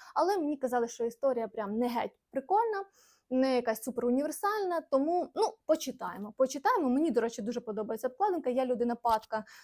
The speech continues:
на обкладинки, боже, сподіваюся, мікрофон там все записує, тому, е, напишіть, якщо вже хтось читав, як вам сподобалось, не сподобалось, які ваші оцінки, будь-який коментар, я welcome, пишіть, тому що він просуває мій контент.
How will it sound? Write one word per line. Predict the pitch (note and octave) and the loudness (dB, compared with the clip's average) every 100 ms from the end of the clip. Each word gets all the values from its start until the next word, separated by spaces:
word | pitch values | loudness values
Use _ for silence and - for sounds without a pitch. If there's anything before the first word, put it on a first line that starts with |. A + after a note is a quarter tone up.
| - | -4
на | A#3 | -2
обкладинки, | A#3 - A4 G4 E4+ - | 0 2 2 2 -4 -6
боже, | G3 G3+ | -8 -10
сподіваюся, | - G3+ A3+ A3+ | -14 -12 -10 -6
мікрофон | A3+ A#3+ A#3+ A#3+ | -4 -4 -4 -4
там | A#3 | -4
все | A#3 C4 | -2 0
записує, | C#4+ - G#4 A#4+ B4 F4 F4 - - _ _ | 0 4 6 6 6 -2 -4 -10 -20 _ _
тому, | E4 D#4+ F#4 A#4 A4 _ _ _ _ _ _ - - - | 2 4 4 2 -2 _ _ _ _ _ _ -12 -4 2
е, | C4 | 4
напишіть, | C#4 D#4+ G4 | 4 4 4
якщо | F#4+ - | 4 0
вже | C#4 D4 | -2 -2
хтось | - D#4+ - | -2 -2 -2
читав, | - - C4 D#4+ | -6 0 0 0
як | B3+ A#3+ C#4+ | 2 0 0
вам | D#4 D4 | -4 -6
сподобалось, | - A#3+ A#3+ C#4 D4 C#4+ B3 | -4 -2 0 2 0 -2 -4
не | |
сподобалось, | A#3+ A#3+ A#3+ D4 D4+ C#4 - | -4 -2 0 2 2 0 -2
які | A#3+ B3 | 0 2
ваші | A#3+ A#3+ | 2 -2
оцінки, | A#3 - D#4 D#4 C#4 C4+ | -4 -4 -6 -4 -6 -4
будь-який | G3+ C#4+ A#3 A3 B3 | -2 0 0 -2 -4
коментар, | A3 G#3+ A3 D4+ F#4 F#4 _ _ - | -8 -8 -4 -2 -2 -4 _ _ -14
я | G3+ A#3 A#3 G#3+ - - | -4 0 0 -2 -8 -8
welcome, | G#3+ G#3 G#3+ D4 | -4 -2 -4 -8
пишіть, | C4+ A#3 - C4 | -6 -8 -8 -10
тому | A#3+ G#3 C4+ | -8 -6 -6
що | C4 | -4
він | A#3+ C4+ | -6 -6
просуває | G3+ - - - | -10 -10 -10 -10
мій | - | -12
контент. | - G3 - | -14 -16 -16